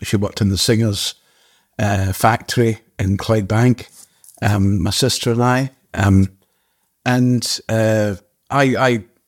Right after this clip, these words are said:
sort of wheedled my way in. My father was an actor, uh, who lives down there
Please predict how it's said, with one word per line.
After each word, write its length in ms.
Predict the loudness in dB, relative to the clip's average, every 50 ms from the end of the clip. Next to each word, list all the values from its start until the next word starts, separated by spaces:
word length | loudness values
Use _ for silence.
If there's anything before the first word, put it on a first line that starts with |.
| _ _ _ -8
sort 200 | -6 -4 -4 -4
of 80 | -2 0
wheedled 340 | 0 2 2 0 0 -2
my 180 | -2 -2 0 0
way 240 | 0 0 0 0 0
in. 140 | 0 0 0
My 80 | 0
father 500 | 0 2 2 4 4 4 2 0 -2 -4 -8 _ _ -8
was 120 | -4 -2
an 100 | 0 0
actor, 480 | 2 0 -2 -2 -2 0 0 0 0 -2 -6 _ _ -4
uh, 260 | -2 -2 0 -2 -2 -4 -2
who 80 | -2 0
lives 200 | 0 0 0 0
down 260 | 0 0 2 2 2
there 240 | 2 2 0 0